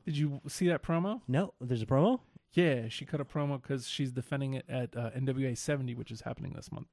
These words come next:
Speaker 1: too.
Speaker 2: Uh-huh.
Speaker 1: Um, I don't know who her opponent is, but, uh, she comes out and she's just like, "I'm the bad bitch." Uh,
Speaker 2: Jesus.
Speaker 1: S-bomb, F-bomb, S-bomb, F-bomb. "I'm great. I'm the bad bitch. I'll tell you why I'm the bad bitch.
Speaker 2: All right.
Speaker 1: I'm great. I'm great.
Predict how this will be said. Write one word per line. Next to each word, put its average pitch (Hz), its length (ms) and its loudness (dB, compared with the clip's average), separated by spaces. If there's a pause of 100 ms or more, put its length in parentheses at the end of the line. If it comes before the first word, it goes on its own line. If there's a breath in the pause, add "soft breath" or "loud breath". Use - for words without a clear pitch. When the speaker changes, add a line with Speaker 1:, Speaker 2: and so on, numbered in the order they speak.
(120)
Speaker 1:
too. 113 60 -2
Speaker 2:
Uh-huh. - 800 -6
Speaker 1:
Um, 123 480 0 (560)
I 139 80 -6
don't 180 100 0
know 170 140 6
who 180 80 4
her 175 100 4
opponent 143 400 0
is, 104 260 -8 (420 soft breath)
but, 135 220 2
uh, 127 280 2
she 139 220 -2
comes 139 300 0
out 143 220 4
and 127 100 -2
she's 131 220 -2
just 127 180 -6
like, 127 140 -4
"I'm 139 160 2
the 135 80 0
bad 123 320 -2
bitch." 127 380 -4 (600 soft breath)
Uh, 120 380 0
Speaker 2:
Jesus. 120 320 -6
Speaker 1:
S-bomb, 131 480 2
F-bomb, 127 460 2
S-bomb, 127 420 -4
F-bomb. 127 420 -6
"I'm 127 140 -4
great. 131 240 0 (100)
I'm 131 140 -4
the 123 80 -4
bad 127 260 0
bitch. 135 380 -2
I'll 123 160 -6
tell 143 160 0
you 135 120 2
why 120 160 2
I'm 120 100 -4
the 123 80 -2
bad 127 260 -2
bitch. 127 340 -4 (360)
Speaker 2:
All 95 80 -8
right. 127 200 -4
Speaker 1:
I'm 143 100 -4
great. 135 280 0
I'm 135 140 -4
great. 131 200 -2